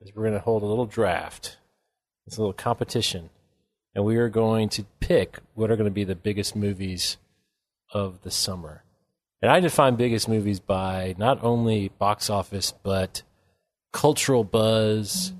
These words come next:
critical reviews, things like that. So we're gonna do a draft,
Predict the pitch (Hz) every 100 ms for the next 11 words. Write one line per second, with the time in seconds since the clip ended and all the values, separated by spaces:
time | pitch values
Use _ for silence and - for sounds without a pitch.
0 | - _ - 139 131 127 117 110 101 107
1 | 104 104 101 98 - - - 113 107 95
2 | 85 87 78 123 123 117 107 107 143 143
3 | 147 147 147 156 151 117 _ _ _ _
4 | - 113 107 110 107 101 107 92 101 98
5 | 80 - -